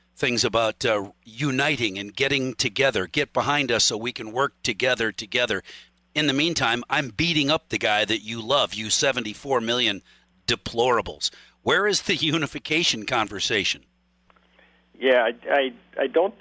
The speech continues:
Speaker 2: first of all, I don't think Biden is real happy about all this. If you're listening to what he said, uh,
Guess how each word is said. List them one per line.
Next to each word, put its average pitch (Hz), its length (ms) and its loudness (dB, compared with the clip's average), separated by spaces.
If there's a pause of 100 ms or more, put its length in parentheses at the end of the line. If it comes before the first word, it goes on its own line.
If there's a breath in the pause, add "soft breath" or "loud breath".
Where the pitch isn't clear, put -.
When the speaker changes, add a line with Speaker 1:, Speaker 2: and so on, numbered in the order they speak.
Speaker 2:
first 190 180 -2
of - 60 -10
all, 131 60 4
I 120 80 2
don't 135 220 -2
think 117 220 -8
Biden 113 400 0
is 101 180 -8
real 110 180 2
happy 107 340 0
about 92 240 -4
all 92 220 0
this. 104 220 -4
If 98 120 -8
you're 117 160 4
listening 135 360 2
to 117 80 2
what 117 120 4
he 104 120 -6 (100)
said, 113 240 2 (120)
uh, 101 300 2